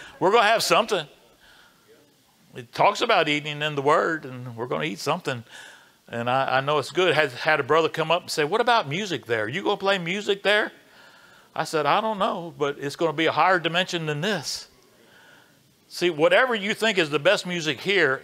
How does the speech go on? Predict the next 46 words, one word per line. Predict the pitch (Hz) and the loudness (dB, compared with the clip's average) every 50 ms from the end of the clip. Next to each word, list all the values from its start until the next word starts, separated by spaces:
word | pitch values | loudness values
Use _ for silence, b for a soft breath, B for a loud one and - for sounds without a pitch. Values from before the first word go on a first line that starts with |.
| - - | -2 0
that's | 131 151 170 165 - | 0 0 0 -2 -6
gonna | - 165 147 139 135 135 131 | -4 -4 -4 -2 -4 -6 -8
be | 120 117 131 127 123 123 - 123 | -8 -8 -10 -10 -10 -12 -12 -12
even | 123 117 110 107 104 | -12 -12 -12 -12 -10
better. | 101 117 120 113 110 104 - _ _ B B B B B B B B B B B B | -8 -8 -8 -8 -10 -12 -14 _ _ B B B B B B B B B B B B
I | - | 0
remember | 139 135 139 147 143 139 127 120 113 - - - - - - - - | 0 2 2 2 4 4 4 2 0 -6 -16 -18 -20 -20 -18 -16 -16
a | |
brother | 131 104 104 139 139 139 139 120 | -16 -4 2 2 4 4 4 2
who | 123 123 | -2 -2
wrote | 113 120 127 127 123 120 | 0 2 2 2 2 0
a | 113 | -4
book | 107 98 127 135 131 - - - | -2 0 -2 -2 -2 -4 -14 -10
'cause | - 123 113 - | -6 -6 -4 -2
he | 135 127 117 | -4 -4 -4
had | 110 104 120 120 113 | -6 -6 -6 -6 -2
had | - 135 131 127 120 | 2 2 4 4 4
an | 117 120 123 - 131 110 | 2 0 -2 -6 -8 -10
experience, | 107 - - - _ 151 160 147 117 104 - | -8 -10 -12 -8 _ -4 -4 -2 -4 -6 -8
and | 113 110 | -12 -10
he | 127 131 | -10 -10
said | 117 - 160 156 | -4 -4 -2 -2
he | 135 | -2
couldn't | 127 - 180 160 156 | -4 -6 -6 -6 -4
describe | 143 143 - - 180 170 175 175 165 | -8 -8 -4 -2 0 0 0 -2 -4
the | 160 | -8
music. | 165 202 208 202 175 131 123 - | -8 -6 -8 -6 -6 -8 -8 -8
He | 151 147 | -8 -10
said | 143 - 170 | -6 -4 -2
he | 165 165 | 2 2
asked | 175 175 170 170 - | 2 2 0 -2 -4
Jesus, | 180 202 196 151 127 120 _ B B B B B | -6 -6 -6 -6 -10 -12 _ B B B B B
"What's | - - - | -4 -4 0
different | - - 254 233 - 226 | 0 0 0 0 0 0
about | 214 202 202 185 | 2 2 2 2
the | 185 | 0
music?" | 180 190 214 233 202 151 135 120 110 B B B B B B B B B - | -4 -2 0 0 0 0 -4 -6 -6 B B B B B B B B B -6
And, | 151 143 147 - - | -4 -4 -4 -2 -2
and | 147 143 143 | -2 0 0
he | 156 151 | 0 0
said | - 175 165 143 | 2 0 0 2
Jesus' | 127 180 208 208 175 - 180 170 151 | 2 0 0 0 0 -2 -4 -6 -4
response | 156 160 147 - - 214 226 214 190 - - | -4 -4 -4 -2 0 2 2 2 0 -4 -6
was, | 147 139 139 156 151 - - | -4 -2 -2 -2 -4 -4 -4
"No | 151 160 165 | -4 -4 -4
time." | 160 165 180 185 156 131 117 | -4 -6 -6 -6 -8 -10 -12